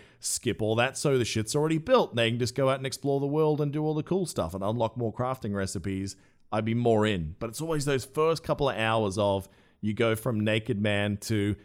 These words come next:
semi-naked man who now owns a stick hut. You know what I mean? Like, that's the,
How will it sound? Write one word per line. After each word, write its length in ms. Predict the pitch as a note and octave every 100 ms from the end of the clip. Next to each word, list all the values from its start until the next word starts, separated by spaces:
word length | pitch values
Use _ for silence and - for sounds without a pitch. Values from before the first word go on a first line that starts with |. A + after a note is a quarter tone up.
| -
semi-naked 880 | - C#3+ B2+ A#2 G#2+ G2+ G2+ G#2+
man 260 | G2 G2 F#2
who 120 | G2+
now 320 | G2 G2 F#2+
owns 160 | F#2 F2
a 60 | E2+
stick 240 | F#2 D#2
hut. 200 | D2 - _ -
You 100 | G#2
know 80 |
what 80 | A2
I 40 | A2+
mean? 220 | A2+ A#2
Like, 220 | A2 G#2 -
that's 240 | B2 B2 -
the, 160 | A#2+